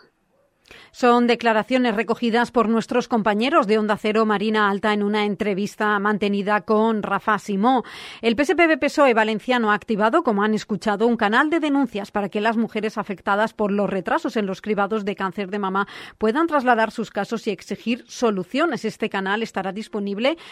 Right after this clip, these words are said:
a través de la web o del correo electrónico de, eh, denuncia arroba P S P B guion P S O E punto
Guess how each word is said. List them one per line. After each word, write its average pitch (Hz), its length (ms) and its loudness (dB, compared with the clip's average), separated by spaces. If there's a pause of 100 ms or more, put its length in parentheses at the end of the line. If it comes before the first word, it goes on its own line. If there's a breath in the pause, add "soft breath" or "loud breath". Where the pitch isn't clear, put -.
(100 loud breath)
a 208 160 0
través 247 420 2
de 262 140 4
la 240 120 2
web 226 340 2
o 202 200 -2
del 190 140 -2
correo 202 320 -2
electrónico 233 760 0
de, 226 580 0
eh, 202 320 -2
denuncia 220 640 2
arroba 214 460 -2
P 214 60 -2
S 233 160 -2
P 226 140 0
B 226 220 0 (140)
guion 214 440 0 (100)
P 208 80 -2
S 208 140 -4
O 208 60 2
E 196 100 -2
punto 233 460 -2